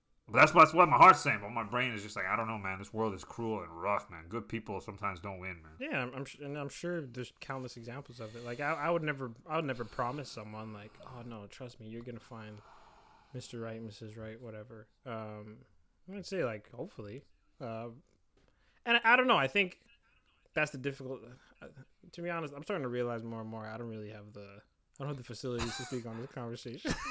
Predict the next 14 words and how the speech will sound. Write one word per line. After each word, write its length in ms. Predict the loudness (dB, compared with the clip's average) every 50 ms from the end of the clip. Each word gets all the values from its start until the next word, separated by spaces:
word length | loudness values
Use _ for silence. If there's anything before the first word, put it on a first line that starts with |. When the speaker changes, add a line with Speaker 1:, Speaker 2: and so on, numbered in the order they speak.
| -2 2 4
Speaker 2:
This 240 | 4 6 6 6 4
is, 100 | 4 2
this 380 | 2 0 -4 2 6 8 8 8
is 60 | 8
very 240 | 8 8 8 8 8
much 200 | 6 4 4 4
hypothesizing 760 | 2 0 0 2 0 0 0 -2 -4 -4 -4 -4 -4 -6 -8
for 100 | -10 -10
me. 180 | -10 -10 -10 -2 2 2 2 2 0 -8 -8 -6 -2
But 180 | -2 -2 -2
we're, 260 | -2 -2 0 2 0 2 10 12
<laughs> 1700 | 12 12 12 12 12 12 12 12 12 12 12 12 12 8 6 4 4 4 2 2 2 4 2 0 0 8 12 12 12 12 10 8 6 4 4 2 -6 -14 -14 -16 -16 -18 -18 -14 -8 -4
um, 540 | -2 0 0 0 0 0 0 -2 -2 -4 -6
so 340 | -4 0 2 2 2 0 -2